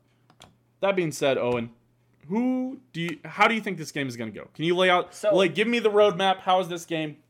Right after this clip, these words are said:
Speaker 1: playing out this weekend?
Speaker 2: So, so I'm gonna start with the N F C, obviously. Um,
Speaker 1: Right, we'll talk about the Chiefs
Speaker 2: Rodgers,
Speaker 1: Buffalo later, yeah.
Speaker 2: Rodgers is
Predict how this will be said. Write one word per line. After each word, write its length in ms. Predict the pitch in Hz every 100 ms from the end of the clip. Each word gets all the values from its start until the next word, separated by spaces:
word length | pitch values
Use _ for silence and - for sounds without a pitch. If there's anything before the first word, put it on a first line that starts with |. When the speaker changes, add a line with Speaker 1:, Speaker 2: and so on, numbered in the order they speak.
| _ _
Speaker 1:
playing 260 | 175 156
out 160 | 131 110
this 160 | 110 -
weekend? 280 | 98 - _ _ _ -
Speaker 2:
So, 680 | - 160 165 165 160 147 120 - - - _ _ _ _ _ _ _ _ _
so 160 | 151
I'm 60 | 147
gonna 80 | 170
start 160 | 196
with 80 | 160
the 60 | 135
N 80 | 127
F 80 |
C, 120 | - 101
obviously. 420 | 95 95 - 85 _ _ _ _
Um, 600 | 117 120 120 120 117 113 _ _ _ _ _ -
Speaker 1:
Right, 220 | 127 104
we'll 100 | 139
talk 200 | 165 135
about 100 | 123
the 60 | 143
Chiefs 80 | 165 175
Speaker 2:
Rodgers, 140 | 190
Speaker 1:
Buffalo 280 | 190 - 73
later, 280 | 76 - -
yeah. 100 | - 123
Speaker 2:
Rodgers 800 | 139 147 190 214 233 240 - -
is 380 | 143 131 127